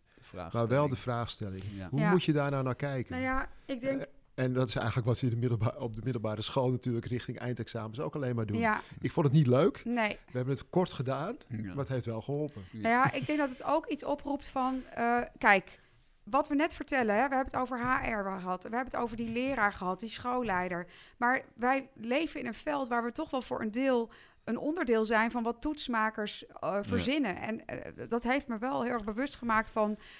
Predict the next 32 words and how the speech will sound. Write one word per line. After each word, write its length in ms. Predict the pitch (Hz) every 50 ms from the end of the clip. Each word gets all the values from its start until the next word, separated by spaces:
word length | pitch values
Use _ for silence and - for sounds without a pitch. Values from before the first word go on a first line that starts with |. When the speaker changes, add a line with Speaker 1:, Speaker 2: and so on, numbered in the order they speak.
| - - _ _ _ -
Speaker 3:
eh, 60 | - 196 190 -
toetsen 360 | - 294 302 302 - - 233
worden 220 | 202 208 202 208
gemaakt, 600 | 214 - 185 208 233 262 285 311 302 - - - -
eh, 300 | - - - 202 202 202 202 190 -
daar 380 | - 220 214 220 226 220 - - - -
leef 360 | - 185 202 233 269 269 - -
je 140 | - -
toch 220 | - - 285 269 -
naartoe, 380 | - 180 185 - - 311 349
want 200 | 285 233 214 190
daar, 240 | 220 214 208 196 190 -
eh, 200 | - - - - - - - _ -
word 220 | 185 - - 208 -
je 80 | -
toch, 220 | - 285 269 - - - _
eh, 120 | - 208 - -
op 100 | - 190
een 100 | 196 180
bepaalde 420 | 185 180 - 226 214 214 208 202
manier 300 | 185 185 185 185 180 180
wordt 160 | 175 180 -
er 60 | 190
naar 100 | 180 165
gekeken 420 | 156 175 - - 208 190 180 - -
van 160 | - 180 175
wat, 160 | 175 202 - -
hoe 120 | 165 208 202
goed 280 | - - 208 185 -
is 180 | - 190 233 -
die 120 | - 285
school? 440 | 262 - - - 254 269 302 359 392